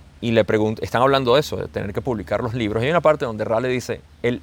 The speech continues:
uso que tú hagas de estas transmisiones es completamente a tu discreción". Queriendo decir, nosotros no vinimos aquí a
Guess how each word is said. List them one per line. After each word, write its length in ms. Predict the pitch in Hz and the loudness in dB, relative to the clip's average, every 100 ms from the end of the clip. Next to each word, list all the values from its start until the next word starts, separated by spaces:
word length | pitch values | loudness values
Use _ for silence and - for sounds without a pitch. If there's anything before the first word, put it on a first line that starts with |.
| - | -4
uso 300 | 170 - 190 | -2 0 0
que 120 | 156 | 0
tú 220 | 143 139 | 0 2
hagas 260 | 120 113 98 | 2 0 -2
de 80 | 113 | -4
estas 320 | 107 120 - | -4 -6 -4
transmisiones 880 | 123 120 110 110 107 - 139 151 117 | -4 -2 -2 -6 -4 -2 0 0 -4
es 140 | 104 | -10
completamente 960 | - 107 101 - 151 156 147 143 139 143 | -4 -4 -4 -2 0 2 0 -2 -2 -4
a 120 | - 101 | -4 -6
tu 180 | 107 | -4
discreción". 680 | 110 131 - 107 - 92 - - - - - - - - - - - - | -2 -4 -4 -4 -4 -6 -8 -12 -20 -20 -20 -20 -20 -20 -20 -20 -20 -2
Queriendo 240 | 117 135 | 2 4
decir, 340 | 143 131 131 - - _ - | 4 2 -4 -6 -20 _ -8
nosotros 320 | 123 160 180 | -4 -4 -2
no 80 | 180 | -2
vinimos 280 | 170 165 151 | -2 -2 -2
aquí 320 | - 127 135 - - - | -2 -4 -6 -12 -14 -2
a 240 | 107 117 | 0 0